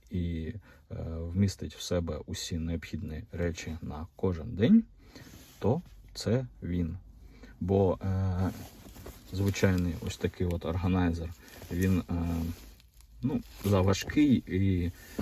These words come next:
та буде дуже, е, заважати, бо він, е, <clears throat> містить багато речей. Ви хоч можете іми користуватись, але для, для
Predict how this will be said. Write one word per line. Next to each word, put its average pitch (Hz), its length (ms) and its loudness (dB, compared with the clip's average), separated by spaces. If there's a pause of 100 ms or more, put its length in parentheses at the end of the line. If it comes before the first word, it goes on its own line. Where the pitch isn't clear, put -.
(300)
та 107 100 8
буде 98 320 4
дуже, 90 360 4
е, 80 80 -2 (360)
заважати, 90 720 4
бо 87 200 -2
він, 90 500 0 (840)
е, 135 140 8
<clears throat> 95 80 6 (840)
містить 98 380 2
багато 82 420 -4
речей. 85 460 -4 (540)
Ви 87 260 -2
хоч 92 260 -2
можете 90 380 -2
іми 87 180 0
користуватись, - 760 -2 (100)
але 92 280 -2 (280)
для, 90 120 -2
для 90 480 -2